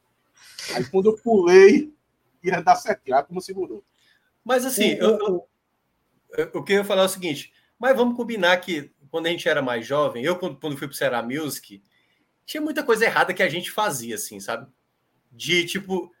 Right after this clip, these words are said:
Speaker 2: que, de, de, o fato de você entrar numa parada dessa, e aí você beber pra caramba. Pô, eu lembro demais de, de gente passando mal, assim, na beira,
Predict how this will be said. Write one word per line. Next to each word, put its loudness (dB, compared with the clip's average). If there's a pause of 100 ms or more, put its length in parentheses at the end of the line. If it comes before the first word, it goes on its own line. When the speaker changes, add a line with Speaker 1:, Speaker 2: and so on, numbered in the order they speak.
(140)
Speaker 2:
que, -12
de, -16 (160)
de, -8
o -6
fato 4
de -2
você 0
entrar 0
numa -4
parada 0
dessa, -2 (420)
e 0
aí 4
você -2
beber -4
pra 0
caramba. 0
Pô, -6
eu -4
lembro -4
demais 2
de, -8
de -12
gente -8
passando -6
mal, 2 (440)
assim, -8
na -2
beira, 0